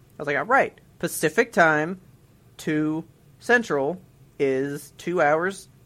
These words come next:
ahead, so okay." Yeah, it said, like, seven, so I need to be on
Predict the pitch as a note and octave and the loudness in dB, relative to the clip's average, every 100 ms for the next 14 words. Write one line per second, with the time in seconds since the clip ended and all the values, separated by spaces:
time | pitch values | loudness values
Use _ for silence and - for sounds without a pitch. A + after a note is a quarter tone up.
0 | - - - G#3 D3 C3+ F3+ F#3 - E3 | -20 -10 -2 0 2 0 -4 -10 -4 -2
1 | C4+ F#3 - - _ _ _ - - - | 0 -2 -4 -16 _ _ _ -20 -20 -20
2 | - F#3+ D#3 D3 D3+ - - C#3+ - F3+ | -6 2 2 2 -4 0 2 0 2 2
3 | F#3 A#3 C4 - - - - D3+ D#3+ F3+ | 2 0 -4 -12 -20 -20 -6 -2 -2 -2
4 | E3 C3+ C#3 D#3+ | -2 0 -2 -4